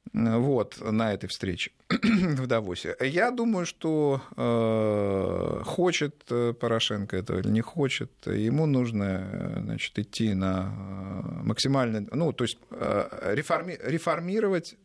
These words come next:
реконструировать, перезагружать повестку. Уходить от военного противостояния,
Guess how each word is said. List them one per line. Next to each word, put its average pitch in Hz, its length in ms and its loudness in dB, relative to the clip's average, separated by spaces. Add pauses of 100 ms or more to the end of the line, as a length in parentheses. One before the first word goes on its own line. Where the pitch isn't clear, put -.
(160)
реконструировать, 156 960 2
перезагружать 135 840 0
повестку. 101 540 -4 (520)
Уходить 156 560 -2
от 107 160 -2
военного 113 340 2
противостояния, 151 960 0